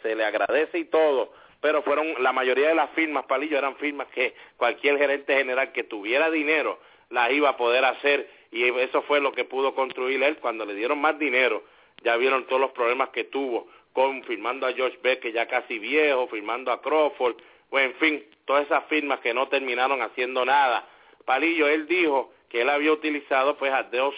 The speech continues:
Swain para que Dale Swain empezara la base de lo que el equipo de los Cachorros de Chicago, la organización, quería hacer en un futuro,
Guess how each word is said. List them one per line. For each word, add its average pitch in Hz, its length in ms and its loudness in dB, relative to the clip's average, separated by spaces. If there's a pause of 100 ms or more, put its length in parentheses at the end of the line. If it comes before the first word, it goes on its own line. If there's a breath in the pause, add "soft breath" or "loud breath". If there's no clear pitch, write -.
Swain 127 400 -4 (260 soft breath)
para 110 220 -2
que 110 140 -4
Dale 131 340 0
Swain 139 180 -4
empezara 120 580 -2
la 120 120 4
base 107 420 0 (320 loud breath)
de 117 100 -4
lo 123 120 2
que 127 80 0
el 117 80 -2
equipo 120 360 -2
de 127 80 4
los 131 120 0
Cachorros 120 420 -4
de 120 60 -16
Chicago, 123 180 -2
la 127 60 2
organización, 113 580 -4
quería 120 300 -2
hacer 131 240 -2
en 123 100 -4
un 117 120 -10
futuro, 117 480 -4